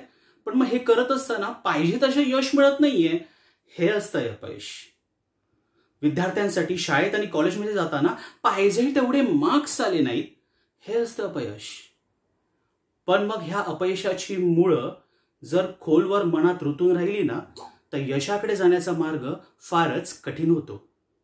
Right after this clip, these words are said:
पण मग तुम्हाला जाणून घ्यायचं आहे का की अपयशाची मुळं खरंच तुमच्या मनात खोलवर रुतून आहेत का?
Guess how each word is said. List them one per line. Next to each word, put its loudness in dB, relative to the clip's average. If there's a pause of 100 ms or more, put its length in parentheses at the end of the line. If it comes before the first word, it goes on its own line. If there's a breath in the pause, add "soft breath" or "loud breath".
(1160)
पण 4
मग 6
तुम्हाला 8
जाणून 4
घ्यायचं 4
आहे -2
का -8 (360 soft breath)
की -2
अपयशाची 2
मुळं 0 (100)
खरंच 0
तुमच्या -4
मनात -2 (100)
खोलवर -2
रुतून -2
आहेत -2 (100)
का? -2